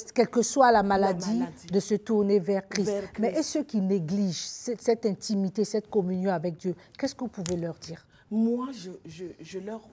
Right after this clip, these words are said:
Speaker 2: je leur demande seulement de se lever.
Speaker 1: Vous pouvez leur lancer l'appel.
Speaker 2: Mes bien-aimés,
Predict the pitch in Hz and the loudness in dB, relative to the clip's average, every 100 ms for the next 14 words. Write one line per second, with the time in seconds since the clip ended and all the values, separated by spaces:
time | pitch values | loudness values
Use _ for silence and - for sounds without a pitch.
0 | - 160 185 190 220 190 147 185 190 208 | -20 -14 -12 -10 -10 -12 -10 -10 -10 -12
1 | 190 170 - 165 160 170 196 _ _ _ | -14 -16 -18 -18 -18 -18 -20 _ _ _
2 | _ _ _ - 196 220 - 185 180 165 | _ _ _ -8 -6 -4 -4 -4 -6 -10
3 | 175 170 _ _ _ - 254 240 220 220 | -12 -16 _ _ _ -4 0 8 8 10
4 | 214 202 190 - 202 185 226 202 175 _ | 8 8 4 2 0 0 0 -2 -4 _
5 | - 208 240 180 254 277 220 185 180 | -6 -2 -2 2 4 4 2 -4 -10